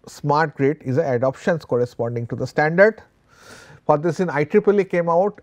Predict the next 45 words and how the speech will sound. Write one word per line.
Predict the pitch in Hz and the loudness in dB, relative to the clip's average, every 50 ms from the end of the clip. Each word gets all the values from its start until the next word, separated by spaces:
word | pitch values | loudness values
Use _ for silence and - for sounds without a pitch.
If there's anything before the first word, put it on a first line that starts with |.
| _ - | _ -6
a | 135 135 | -6 -6
standard, | - - 151 143 147 147 151 175 190 | -2 -2 -2 -2 0 2 0 0 2
that | 180 135 123 - | 0 -4 -4 -2
is | 139 | -2
I | 135 131 | -2 -2
triple | 131 - 147 - 147 139 | 0 -2 -4 -4 -2 -4
E | 143 143 135 - _ _ _ _ _ _ _ | -4 -6 -6 -12 _ _ _ _ _ _ _
one | _ 131 131 135 143 | _ -2 -2 -2 -2
five | 143 - - 147 143 - | -4 -4 -4 -4 -4 -2
four | - 156 147 147 | 0 0 0 0
seven, | - - 160 143 156 196 277 254 | 2 0 0 2 2 -2 -4 -6
suitable | - - 135 139 131 135 135 135 | -6 -4 -2 -2 -2 -4 -4 -6
standard | - - 131 120 120 127 131 - | -4 -4 -6 -4 -4 -6 -6 -4
for | - 120 117 | -4 -4 -4
the | 120 | -4
A | 120 | -6
C | - - 202 | -4 -2 -2
microgrid, | 190 180 160 156 - 175 156 156 185 233 - - - _ _ _ _ _ - - - - - - - - - - - - - - - - _ | -2 -2 -4 -4 -4 -6 -4 0 -2 -2 -2 -4 -20 _ _ _ _ _ -20 -20 -20 -20 -20 -20 -20 -20 -20 -20 -20 -20 -20 -20 -20 -4 _
but | - 147 143 | 0 0 0
only | - 151 156 165 180 196 208 | 2 2 2 4 4 2 2
the | 180 185 175 | 2 0 0
part | 156 - - 151 151 185 240 - - - - _ _ _ _ | 0 2 4 6 6 6 4 2 -2 -18 -20 _ _ _ _
it | - 143 - - | -4 -4 -4 -2
can | - 151 135 135 135 | 0 0 0 0 2
be | 135 147 147 143 135 - _ | 2 2 2 2 0 -4 _
used | - 151 139 147 180 170 - | -2 0 0 0 0 -2 -2
for | - 147 127 | -2 -2 0
the | 127 127 | 0 0
D | 113 131 | -2 -2
C | 120 - 196 185 | -2 -2 -2 0
microgrid. | 180 180 175 170 - 185 175 170 190 226 240 _ - _ _ _ _ | 0 -2 -2 -2 -4 -4 -2 -2 -2 -4 -4 _ -20 _ _ _ _
So, | _ - 139 | _ -6 -6
it | 123 127 | -4 -4
is | 139 131 | -2 -2
also | 131 123 127 - - 139 | -2 -2 -2 -2 -2 0
evolving. | 131 131 147 165 170 170 190 202 233 247 220 _ _ _ _ _ _ _ - - - - - _ _ - | 2 4 4 4 6 4 2 2 0 -4 -12 _ _ _ _ _ _ _ -20 -20 -20 -20 -20 _ _ -2
Thus, | 147 143 131 | 0 0 2
dedicated | 127 143 139 170 202 220 226 214 214 208 | 0 0 2 2 2 2 2 2 0 0
standard | - - - 156 160 165 180 180 175 | 0 -2 -2 0 0 0 0 -2 0
for | - 175 147 | 0 0 0
normalizing | 135 127 127 135 147 170 190 208 208 202 - 214 190 175 | 0 -2 -4 -2 -2 0 2 2 2 2 2 0 0 0
the | 156 147 | 0 0
operations | 127 120 117 - 127 127 131 - - 139 131 - - | 0 0 -2 -2 -2 -2 -2 -2 -4 -4 -4 -4 -8
of | - 120 123 131 | -8 -8 -4 -4
the | 131 123 120 | -4 -4 -4